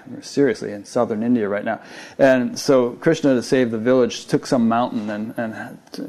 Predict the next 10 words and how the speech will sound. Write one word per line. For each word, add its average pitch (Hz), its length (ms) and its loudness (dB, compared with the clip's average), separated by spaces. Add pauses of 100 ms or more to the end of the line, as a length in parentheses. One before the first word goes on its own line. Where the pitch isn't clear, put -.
held 123 260 4
it 117 100 4
up 110 220 -2
with 110 80 -2
one 110 220 -2
hand 110 380 -2
over, 113 380 0 (120)
as 120 220 -2
an 117 100 0
umbrella. 110 540 2